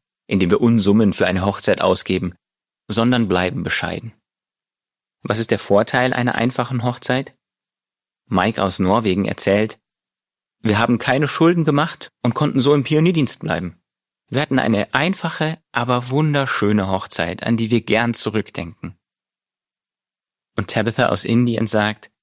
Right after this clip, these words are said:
„Dadurch, dass wir es einfach gehalten haben, gab es weniger zu planen und weniger Konfliktpotenzial.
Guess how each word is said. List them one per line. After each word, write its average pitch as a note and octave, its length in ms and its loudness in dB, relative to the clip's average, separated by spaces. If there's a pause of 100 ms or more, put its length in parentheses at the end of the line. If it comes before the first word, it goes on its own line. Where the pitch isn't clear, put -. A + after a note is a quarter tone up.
(680)
„Dadurch, C3+ 320 0
dass - 160 -4
wir A#2 60 4
es G#2+ 100 0
einfach D3+ 360 -2
gehalten A2+ 460 -2
haben, A#2 460 -4
gab A2 180 0
es G2+ 140 -2
weniger C3+ 320 0
zu - 160 -8
planen D3+ 500 -2 (300)
und C#3+ 260 -2
weniger B2+ 340 0
Konfliktpotenzial. E2 1160 -4